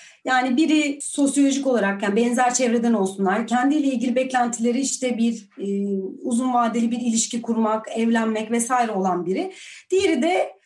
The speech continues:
daha farklı bir evresinde olsun hayatın. Yani böyle planları yok, böyle düşünceleri yok. Daha arkadaşlık etmek istiyor, takılmak istiyor.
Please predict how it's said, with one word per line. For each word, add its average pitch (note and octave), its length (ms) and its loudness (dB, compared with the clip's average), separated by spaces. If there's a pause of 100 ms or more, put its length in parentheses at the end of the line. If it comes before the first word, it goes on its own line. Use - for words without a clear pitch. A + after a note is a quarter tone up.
(320)
daha F4+ 220 8
farklı G#3+ 540 0
bir A3 180 2
evresinde G3+ 420 0
olsun F3+ 260 0
hayatın. E3+ 580 0
Yani A3 200 0
böyle C#4+ 200 2
planları C4 480 2
yok, A3 180 0
böyle B3 220 2
düşünceleri A#3+ 520 2
yok. G3 240 0
Daha C#4 380 2 (440)
arkadaşlık D#4 540 2
etmek A#3+ 280 0
istiyor, G3+ 320 -4
takılmak C4+ 440 0
istiyor. F#3+ 480 -2